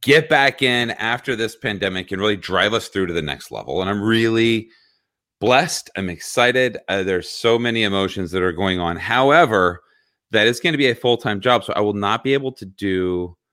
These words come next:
three shows a week. Will not be able to do, uh, the roundup. This show, while I love doing it and I love seeing your smiling face,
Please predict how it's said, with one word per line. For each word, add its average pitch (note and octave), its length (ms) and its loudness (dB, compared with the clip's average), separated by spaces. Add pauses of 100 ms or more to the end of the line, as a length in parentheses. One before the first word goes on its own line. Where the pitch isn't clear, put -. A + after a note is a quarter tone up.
(440)
three G#2 380 0
shows G2 600 2 (100)
a E2+ 80 0
week. A#2 640 0 (580)
Will F#2+ 140 -2
not G2+ 200 2
be A#2 60 2
able G#2 160 4
to G2 100 0
do, F2+ 520 0
uh, E2 240 -2
the F2+ 100 -4
roundup. G2+ 360 0
This A2 120 0
show, A2+ 360 2 (100)
while F#2+ 400 2
I G2 80 4
love F#2+ 500 0
doing G#2 260 2
it E2 140 -4
and E2 80 -4
I G2 120 2
love A2+ 200 4
seeing F#2 220 -2
your G#2 100 0
smiling F#2+ 240 -2
face, A2+ 180 -2